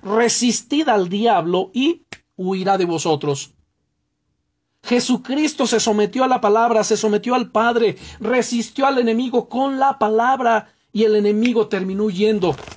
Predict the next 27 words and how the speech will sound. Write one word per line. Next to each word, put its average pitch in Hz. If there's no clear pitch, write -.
Nuevamente 185
cito 220
Mateo 160
cuatro 175
once, 185
"Y 190
el 170
diablo 240
entonces 202
le 165
dejó, 233
y 185
aquí 190
vinieron 180
ángeles 175
y 185
le 175
servían". 156
Saben, 202
hermanos, 185
¿por 185
qué 233
algunos 226
están 208
siendo 208
tan 214
asolados, 190